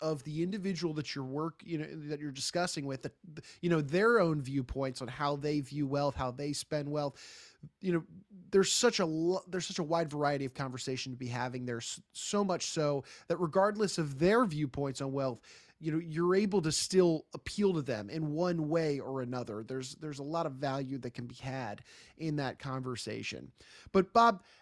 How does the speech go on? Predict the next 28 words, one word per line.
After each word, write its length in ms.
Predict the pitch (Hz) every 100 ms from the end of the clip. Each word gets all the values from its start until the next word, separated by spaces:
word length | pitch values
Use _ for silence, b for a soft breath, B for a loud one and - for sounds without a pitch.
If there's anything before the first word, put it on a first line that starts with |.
| b
as 160 | 214 202
we're 80 | 233
kind 180 | 294
of 80 | 311
bringing 220 | 240 254
our 100 | 220
conversation 760 | 196 196 185 170 - 170 - 160
to 120 | 151
a 60 | 147
head, 500 | 131 165 151 131 127
I, 200 | 170 180
I 120 | - 185
wanna 260 | 180 220
be 140 | 185 180
clear 400 | - 202 196 180
here 160 | 165
for 180 | 151 160
our 160 | 151 -
audience 420 | 165 165 156 -
today. 140 | 160
You 80 | 151
know, 80 | 160
we're 100 | 160
talking 360 | - 208 220
about 200 | 190 165
these 140 | 147 151
strategies 640 | - 151 151 160 143 139
that, 160 | 135